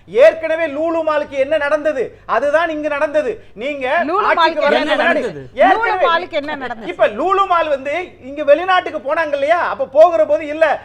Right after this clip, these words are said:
Speaker 1: நாங்கள் கட்சி நிதியிலேயே நாங்கள் வந்து டிக்கெட் போட்டுக்கிறோம்லாம் சொன்னாங்கல்ல, அது முக்கியமல்ல, இங்க அது முக்கியமல்ல.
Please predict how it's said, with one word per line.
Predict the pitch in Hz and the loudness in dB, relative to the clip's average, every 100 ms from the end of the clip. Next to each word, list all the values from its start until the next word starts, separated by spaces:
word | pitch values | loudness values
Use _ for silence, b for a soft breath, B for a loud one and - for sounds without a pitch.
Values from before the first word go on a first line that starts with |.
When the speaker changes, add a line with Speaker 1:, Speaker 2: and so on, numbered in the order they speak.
| - | -6
Speaker 1:
நாங்கள் | 196 285 277 | -4 -2 -2
கட்சி | 254 254 339 359 | -2 -6 -6 -8
நிதியிலேயே | 320 302 294 302 330 | -8 -6 -6 4 4
நாங்கள் | 330 277 269 | 4 2 -2
வந்து | 262 269 | -4 -6
டிக்கெட் | 254 285 294 | -8 -8 -4
போட்டுக்கிறோம்லாம் | 277 269 254 311 294 | -4 -4 -4 -4 -4
சொன்னாங்கல்ல, | 269 269 247 311 - B | -6 -6 -4 -4 -6 B
அது | 202 254 311 - | -4 -2 -4 -6
முக்கியமல்ல, | 359 359 320 285 160 208 | -4 0 2 0 -4 -8
இங்க | 277 262 | -6 -4
அது | 226 302 | -4 -6
முக்கியமல்ல. | 285 349 339 285 214 | -10 -8 -4 -4 -4